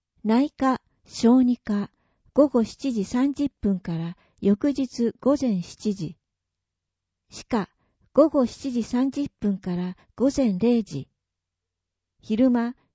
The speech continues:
日曜日、祝休日。内科、小児科、歯科、午前九時から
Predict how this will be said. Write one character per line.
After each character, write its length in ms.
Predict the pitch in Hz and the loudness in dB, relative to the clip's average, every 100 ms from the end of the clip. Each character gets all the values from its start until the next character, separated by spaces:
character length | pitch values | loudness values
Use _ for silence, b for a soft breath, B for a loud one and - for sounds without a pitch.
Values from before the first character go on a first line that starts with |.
| - | -4
日 400 | 202 - 285 294 | -4 -2 -4 0
曜 240 | 285 233 | 2 2
日、 180 | 156 - _ _ | -2 -10 _ _
祝 340 | - - 294 | -18 -6 -6
休 200 | 262 294 | -4 -4
日。 420 | 254 185 - 160 - _ _ _ _ _ _ _ _ _ _ _ | -4 -6 -12 -14 -16 _ _ _ _ _ _ _ _ _ _ _
内 260 | - 214 285 | -2 0 0
科、 320 | - 262 262 - _ | -4 -6 -6 -10 _
小 340 | - - 226 277 | -8 2 4 4
児 140 | 269 | 0
科、 280 | - 226 220 _ | -4 -10 -10 _
歯 180 | - - | -20 -16
科、 240 | - 196 - _ _ _ - | -10 -10 -12 _ _ _ -4
午 160 | 262 302 | -2 0
前 220 | 277 220 | -2 -2
九 160 | - 240 | -4 -6
時 120 | 233 | -6
か 140 | - | -6
ら 240 | 160 156 | -8 -10